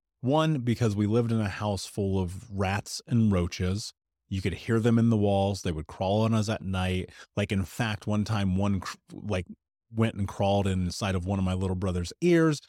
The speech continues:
We had to take him to the hospital in the middle of the night. Like, it was disgusting. We would literally wrap the blankets around our heads to keep bugs from getting in our ears and our mouths. Like, that is what it was like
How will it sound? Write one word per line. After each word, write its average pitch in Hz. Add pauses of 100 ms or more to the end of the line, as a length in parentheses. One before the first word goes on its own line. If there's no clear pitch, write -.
(160)
We 110
had 98
to 87
take 110
him 98
to 87
the 82
hospital 147
in 123
the 113
middle 101
of 87
the 90
night. 147
Like, 104
it 120
was 104 (180)
disgusting. 98
We 104
would 104 (300)
literally 139
wrap 101
the 104
blankets 95
around 95
our 85
heads 104 (320)
to 110
keep -
bugs 98
from 98
getting 90
in 87
our 85
ears 95
and 85
our 78
mouths. 87
Like, 92 (340)
that 107
is 107
what 95
it 90
was 92
like -